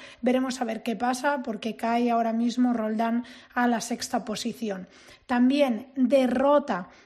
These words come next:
de Burela Pescado Rubén, dos uno frente a Ourense en Vialia, una derrota que las mantiene en tercera posición, pero las aleja todavía más de esos primeros puestos. Es una derrota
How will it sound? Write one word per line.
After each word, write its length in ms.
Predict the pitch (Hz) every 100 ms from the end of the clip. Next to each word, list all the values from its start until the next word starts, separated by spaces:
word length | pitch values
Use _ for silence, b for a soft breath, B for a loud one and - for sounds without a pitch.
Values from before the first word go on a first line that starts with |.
| B
de 300 | 262 240 254
Burela 880 | 220 214 254 247 254 247 240 233 226
Pescado 420 | 226 247 - 247 233
Rubén, 340 | 233 277 285
dos 260 | 262 254 -
uno 200 | 254 254
frente 280 | 247 220
a 20 | 220
Ourense 360 | 226 240 -
en 80 | 226
Vialia, 380 | 214 233 269 302
una 200 | 269 247
derrota 500 | 247 233 240 269 254 B B B _
que 120 | 262
las 220 | 240 220
mantiene 420 | 240 233 254 320 302
en 80 |
tercera 380 | 254 240 269 262
posición, 520 | 247 240 247 262 285 269
pero 200 | 233 226
las 240 | 220 -
aleja 520 | 220 247 269 240 196 B B B _
todavía 480 | 254 240 233 262 247
más 360 | 247 254 247
de 120 | 226
esos 260 | 233 247 254
primeros 460 | 254 247 240 220 -
puestos. 500 | 247 240 277 311 302
Es 160 | 254
una 160 | 240 226
derrota 460 | 226 247 254 226